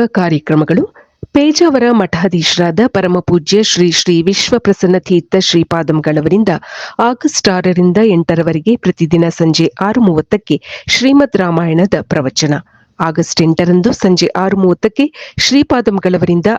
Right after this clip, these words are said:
ಆರಾಧನಾ ಸಪ್ತರಾತ್ರೋತ್ಸವದ ಉದ್ಘಾಟನೆ, ಗೋಪೂಜೆ, ಶ್ರೀಲಕ್ಷ್ಮೀ ಪೂಜೆ, ಧನಧಾನ್ಯ ಪೂಜೆ ನೆರವೇರಲಿದೆ. ಆಗಸ್ಟ್ ಒಂಬತ್ತರಂದು ಬೆಳಗ್ಗೆ ಆರಕ್ಕೆ ಋಗ್ವೇದ, ಯಜುರ್ವೇದ ಹಾಗೂ ನೂತನ ಉಪಕರ್ಮ. ನಂತರ ಹುಣ್ಣಿಮೆಯ ಪ್ರಯುಕ್ತ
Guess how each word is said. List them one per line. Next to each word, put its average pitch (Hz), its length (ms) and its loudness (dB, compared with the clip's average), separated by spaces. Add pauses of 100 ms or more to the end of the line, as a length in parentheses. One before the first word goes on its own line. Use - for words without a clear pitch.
ಆರಾಧನಾ 180 600 -2 (280)
ಸಪ್ತರಾತ್ರೋತ್ಸವದ 214 1120 -2 (140)
ಉದ್ಘಾಟನೆ, 180 640 -2 (340)
ಗೋಪೂಜೆ, 190 720 0
ಶ್ರೀಲಕ್ಷ್ಮೀ 196 680 0
ಪೂಜೆ, 170 420 -2 (340)
ಧನಧಾನ್ಯ 196 640 0
ಪೂಜೆ 156 480 -2
ನೆರವೇರಲಿದೆ. 151 720 0 (400)
ಆಗಸ್ಟ್ 269 440 -2
ಒಂಬತ್ತರಂದು 208 680 0
ಬೆಳಗ್ಗೆ 190 600 -2
ಆರಕ್ಕೆ 185 500 0
ಋಗ್ವೇದ, 175 460 0 (260)
ಯಜುರ್ವೇದ 170 540 0 (100)
ಹಾಗೂ 156 320 -2 (280)
ನೂತನ 240 360 2
ಉಪಕರ್ಮ. 160 720 -2 (440)
ನಂತರ 175 280 0 (400)
ಹುಣ್ಣಿಮೆಯ 285 440 4
ಪ್ರಯುಕ್ತ 196 400 -2